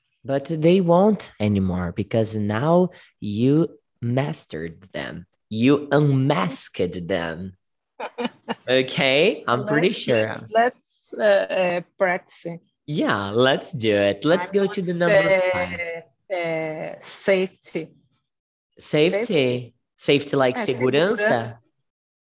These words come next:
Speaker 2: ah, é, segura.
Speaker 1: Ah, safe.
Speaker 2: About this.
Speaker 1: Safe.
Speaker 2: Safe.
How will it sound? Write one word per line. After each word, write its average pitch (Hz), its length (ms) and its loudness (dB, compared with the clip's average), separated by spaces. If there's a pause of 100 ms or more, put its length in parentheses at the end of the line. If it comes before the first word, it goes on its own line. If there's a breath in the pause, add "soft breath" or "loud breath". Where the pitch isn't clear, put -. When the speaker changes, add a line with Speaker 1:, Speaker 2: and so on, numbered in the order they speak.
(240)
Speaker 2:
ah, 170 280 -10
é, 160 320 -6
segura. 165 680 -8 (220)
Speaker 1:
Ah, 175 260 2
safe. 123 480 -4
Speaker 2:
About 165 240 -16
this. 160 260 -12
Speaker 1:
Safe. 117 560 -6
Speaker 2:
Safe. 190 260 -4